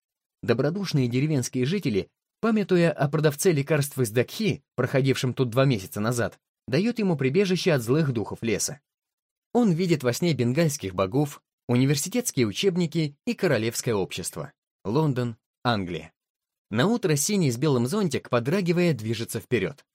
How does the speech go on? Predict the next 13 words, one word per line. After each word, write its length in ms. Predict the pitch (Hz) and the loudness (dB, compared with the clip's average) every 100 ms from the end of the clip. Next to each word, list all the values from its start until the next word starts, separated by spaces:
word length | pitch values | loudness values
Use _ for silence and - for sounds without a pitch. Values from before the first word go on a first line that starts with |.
| _ _ _ _ | _ _ _ _
На 140 | 101 110 | -4 2
границе 500 | 123 127 120 - 104 | 2 2 0 -4 -2
Дуна, 420 | 151 170 98 85 | 2 2 0 -4
оставив 440 | 117 - 202 165 139 | -6 -2 0 0 0
Массури 380 | 147 - 160 | -2 0 0
далеко 340 | 117 123 147 107 | 0 0 0 -2
позади 360 | 110 117 110 | 0 -2 0
себя, 420 | 90 110 147 170 - _ _ | -2 -2 0 -2 -6 _ _
перед 240 | 139 139 131 | 2 2 2
равнинами, 560 | 131 147 175 123 104 | 0 2 2 2 2
окутанными 540 | - 139 196 190 175 151 | 0 -2 -2 0 0 0
золотой 400 | 131 143 147 127 | 0 0 0 0
пылью, 460 | 208 175 107 78 | -2 0 0 -2